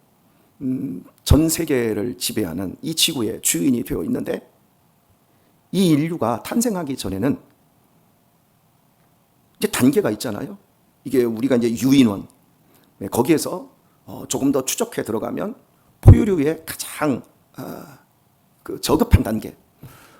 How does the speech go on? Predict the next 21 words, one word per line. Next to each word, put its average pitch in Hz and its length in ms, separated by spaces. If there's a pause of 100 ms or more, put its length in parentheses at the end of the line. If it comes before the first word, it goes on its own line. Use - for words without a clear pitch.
(200)
포유류가 240 500
되기 - 800
전에는 127 440 (440)
뭐 - 400 (340)
또 170 120
다른 - 420
이제 - 260 (200)
뭐 76 120
다 - 460 (200)
세포, - 540 (220)
생물, - 480 (580)
그러다가 196 460 (240)
단세포까지, - 920 (640)
그리고 214 560 (180)
세포가 - 440
있기 131 320
전에는 120 420 (760)
이 196 140
우주에 160 440
뭐가 110 280
있었냐? 117 440